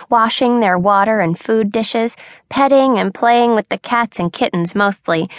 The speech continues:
but sometimes the dogs and puppies, too.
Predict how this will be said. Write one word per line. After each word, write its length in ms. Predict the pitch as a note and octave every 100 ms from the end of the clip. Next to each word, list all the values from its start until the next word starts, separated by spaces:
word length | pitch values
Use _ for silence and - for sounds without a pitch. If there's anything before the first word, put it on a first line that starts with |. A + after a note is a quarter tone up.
| - - -
but 180 | C#4 -
sometimes 600 | - G#4 G4 B3 A#3 G#3+
the 100 | G#3
dogs 380 | A3 G#3+ G#3 -
and 160 | F#3+
puppies, 480 | - D4 A3+ F3+ -
too. 340 | - C#4+ G#3+